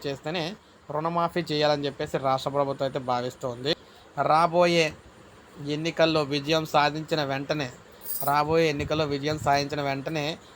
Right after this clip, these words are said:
ఈ రుణమాఫీకి సంబంధించి రాష్ట్ర ప్రభుత్వం మొత్తంగా ఒకేసారి చేయాలా, లేకపోతే ఎన్ని విడతల్లో చేస్తారనేది అయితే మనకి గైడ్‌లైన్స్ అయితే ఇస్తుందన్నమాట.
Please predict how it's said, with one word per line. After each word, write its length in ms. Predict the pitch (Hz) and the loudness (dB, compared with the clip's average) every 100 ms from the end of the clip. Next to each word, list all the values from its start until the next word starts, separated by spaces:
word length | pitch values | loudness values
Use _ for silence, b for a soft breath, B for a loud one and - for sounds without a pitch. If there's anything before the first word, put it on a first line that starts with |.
| - 151 | -6 -4
ఈ 40 | 143 | -2
రుణమాఫీకి 560 | 143 151 156 151 147 143 | 0 0 0 0 -4 -2
సంబంధించి 560 | 139 139 139 135 135 214 294 - - - - 139 | -4 -2 -6 -6 0 2 2 -6 -20 -20 -4 0
రాష్ట్ర 260 | 147 160 143 | 2 2 2
ప్రభుత్వం 420 | 143 143 139 208 269 - - - - - - 147 | 2 0 4 2 2 -8 -20 -20 -20 -20 -10 -6
మొత్తంగా 420 | 143 165 165 139 120 - - - | -2 2 4 4 4 -8 -14 -10
ఒకేసారి 500 | 139 160 165 160 156 151 | -2 2 4 6 4 2
చేయాలా, 300 | 147 143 143 135 139 | 2 4 4 2 2
లేకపోతే 360 | 143 143 151 147 | 2 2 0 -2
ఎన్ని 120 | 139 147 | -2 -2
విడతల్లో 300 | 147 147 151 147 | -2 -2 -2 0
చేస్తారనేది 480 | 135 135 143 139 | -2 0 -2 -2
అయితే 140 | 135 160 | -2 -2
మనకి 200 | 151 147 123 | -4 -4 -4
గైడ్‌లైన్స్ 400 | 131 127 139 135 | -2 -2 -4 -6
అయితే 140 | 127 143 | -6 -6
ఇస్తుందన్నమాట. 500 | - 135 131 127 127 | -6 -8 -6 -6 2